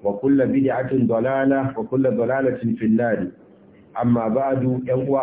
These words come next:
السلام عليكم ورحمة الله وبركاته. Barkanmu da sake haɗuwa a wannan yammaci ta ranar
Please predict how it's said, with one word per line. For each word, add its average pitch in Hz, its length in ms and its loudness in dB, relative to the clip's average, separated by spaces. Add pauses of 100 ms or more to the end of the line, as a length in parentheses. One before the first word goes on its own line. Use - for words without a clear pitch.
السلام 123 460 -4
عليكم 123 720 -2 (100)
ورحمة 120 600 -4
الله 123 440 -2
وبركاته. 110 680 -4 (1700)
Barkanmu 123 600 0
da 117 180 0
sake 139 300 -2
haɗuwa 135 680 -2
a 120 80 -4
wannan 131 400 4
yammaci 123 800 0
ta 127 80 -2
ranar 131 300 0